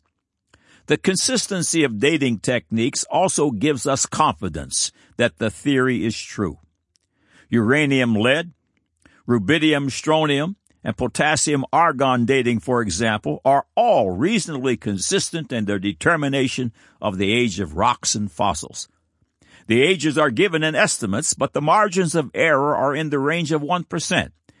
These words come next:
It's not as if one scientist finds that a fossil hominid is one point two million years old, while another one finds it is ten thousand years old. According to Shermer,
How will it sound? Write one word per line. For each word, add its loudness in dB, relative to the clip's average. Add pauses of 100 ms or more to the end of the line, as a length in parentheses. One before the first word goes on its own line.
(280)
It's 0
not 2
as 0
if -2
one 2
scientist 0
finds 0
that 0
a 0
fossil 0
hominid 0
is 0 (260)
one 0
point -2
two 2
million 2
years 2
old, 4
while 2
another 0
one 0
finds 0
it 0
is -4 (160)
ten 0
thousand 0
years 0
old. -2 (1600)
According 0
to -10
Shermer, -2